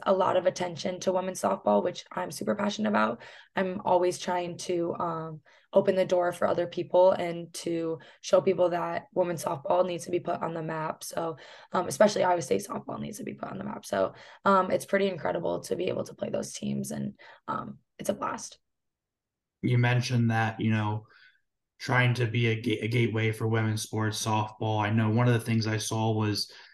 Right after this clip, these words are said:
Speaker 2: uh, the Barstool page posted, "What are we gonna do now that it's spring?" And you were like, "Hello, hey, we're here," you
Speaker 1: <laughs>
Speaker 2: know.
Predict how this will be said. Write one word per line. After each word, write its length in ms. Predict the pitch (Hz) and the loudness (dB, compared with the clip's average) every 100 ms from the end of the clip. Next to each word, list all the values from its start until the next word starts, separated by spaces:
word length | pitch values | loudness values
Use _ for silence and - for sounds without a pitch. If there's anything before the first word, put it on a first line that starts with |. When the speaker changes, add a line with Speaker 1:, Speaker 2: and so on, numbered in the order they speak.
| _ _ _ | _ _ _
Speaker 2:
uh, 280 | 110 107 101 | 0 0 0
the 180 | 107 101 | -2 0
Barstool 560 | 113 123 127 - 104 | 2 2 2 0 -2
page 380 | - 104 101 - | 0 0 0 0
posted, 440 | 110 107 104 107 101 | 0 0 0 -2 0
"What 220 | 101 113 | 2 4
are 100 | 113 | 4
we 100 | 113 | 4
gonna 240 | 117 107 | 2 2
do 220 | 104 117 | 2 4
now 240 | 110 107 104 | 4 2 0
that 120 | 101 | -2
it's 140 | 95 | -4
spring?" 340 | - 123 127 110 | -4 2 4 4
And 100 | 104 | 2
you 80 | 104 | 0
were 80 | |
like, 260 | 101 101 107 | 0 0 -2
"Hello, 540 | 110 123 139 120 117 - - _ | 0 2 4 4 2 -2 -20 _
hey, 260 | 135 127 113 | 0 2 4
we're 260 | 113 123 | 4 2
here," 300 | 120 127 117 | 2 2 2
you 140 | 107 104 | 4 0
Speaker 1:
<laughs> 20 | |
Speaker 2:
know. 160 | 110 | -2